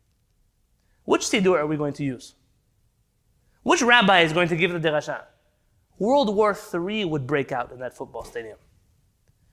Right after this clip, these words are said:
That's where Am Yisrael is right now. Rabbi Shem Tov Gagin says, "What's going to happen when we go back to Eretz Yisrael? How are we ever going to be united?"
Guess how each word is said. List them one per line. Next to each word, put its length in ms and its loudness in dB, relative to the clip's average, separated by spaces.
That's 200 -4
where 100 -4
Am 140 -4
Yisrael 340 -6
is 180 -4
right 180 -8
now. 200 -16
Rabbi 160 2
Shem 200 -2
Tov 180 -2
Gagin 320 0
says, 240 -6
"What's 300 -4
going 200 -4
to 80 -6
happen 420 -6
when 120 -4
we 100 -6
go 160 -2
back 240 -4
to 80 -8
Eretz 200 -8
Yisrael? 360 -8
How 260 -2
are 40 0
we 140 0
ever 200 -4
going 220 -4
to 80 -8
be 100 -6
united?" 440 -8